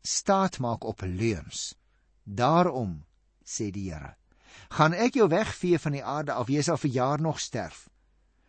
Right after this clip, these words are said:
want jy het opstand teen die Here gepreek." En let nou op vers sewentien. In die sewentiende maand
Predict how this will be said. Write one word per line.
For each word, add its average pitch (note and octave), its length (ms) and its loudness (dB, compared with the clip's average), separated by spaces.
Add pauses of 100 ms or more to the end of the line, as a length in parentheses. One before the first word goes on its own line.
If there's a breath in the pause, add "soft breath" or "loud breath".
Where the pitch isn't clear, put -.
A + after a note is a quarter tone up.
(160)
want C#3+ 200 0
jy D3 200 4
het B2+ 100 -4
opstand C#3+ 680 -2
teen A#2+ 160 -2
die A2 140 -2
Here B2+ 140 -4
gepreek." - 640 -10 (560)
En G2 140 -8
let C#3+ 200 0
nou E3 140 -4
op D3 80 -6
vers D#3+ 220 -4
sewentien. F2 540 -8 (920)
In A#2+ 140 -4
die G#2+ 140 -2
sewentiende G#3 720 0
maand F2+ 560 -4